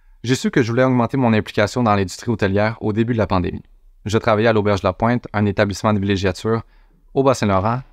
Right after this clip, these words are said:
à Rivière-du-Loup. Et c'est à ce moment-là que je voulais remplacer ma job d'été pour mon plan de carrière. Je voulais parfaire mes connaissances en comparant la réalité de la ville et celle de région. La technique en gestion hôtelière me permet de trouver les bénéfices de ces deux réalités,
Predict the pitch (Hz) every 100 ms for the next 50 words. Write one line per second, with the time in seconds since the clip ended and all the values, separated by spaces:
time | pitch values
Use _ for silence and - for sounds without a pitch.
0 | _ 117 110 95 85 85 - _ _ -
1 | - _ - - 160 185 185 170 185 117
2 | 117 107 120 123 151 123 104 131 117 -
3 | 127 - 120 101 98 104 95 90 - -
4 | _ _ _ _ _ _ - - 104 117
5 | 113 135 - 151 131 123 110 101 120 127
6 | 131 - 110 123 107 110 120 110 101 98
7 | 92 113 135 131 98 117 120 - 110 -
8 | 113 101 90 82 - - _ _ _ -
9 | 113 113 - 117 110 104 - 110 101 104
10 | 113 98 92 98 101 92 92 - 104 107
11 | 98 95 120 110 - 117 104 95 98 110
12 | 107 98 90 -